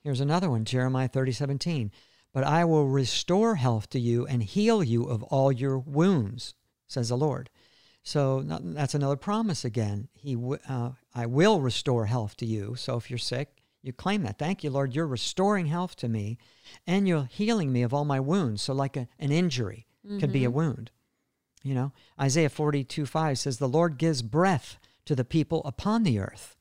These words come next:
Speaker 1: And, uh, you know, it's interesting. When my brother was in the hospital, he was on a ventilator and he couldn't breathe and he w-, did,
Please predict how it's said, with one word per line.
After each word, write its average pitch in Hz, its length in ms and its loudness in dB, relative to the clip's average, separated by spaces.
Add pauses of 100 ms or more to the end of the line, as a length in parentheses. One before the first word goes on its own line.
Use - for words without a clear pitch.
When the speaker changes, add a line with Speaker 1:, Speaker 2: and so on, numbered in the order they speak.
(640)
Speaker 1:
And, 135 320 2
uh, 131 120 2
you 156 160 2
know, 147 80 2
it's 135 160 -2
interesting. 139 520 -4
When 135 180 -4
my 127 120 0
brother 147 320 2
was 120 160 -2
in 123 60 -4
the 120 80 0
hospital, 117 640 -2 (160)
he 151 80 -4
was 131 140 2
on 123 100 4
a 117 40 2
ventilator 127 640 0 (460)
and 127 340 2
he 127 140 -4
couldn't 127 260 2
breathe 175 380 0 (220)
and 120 180 0
he 123 80 2
w-, 123 160 -2
did, 135 260 -2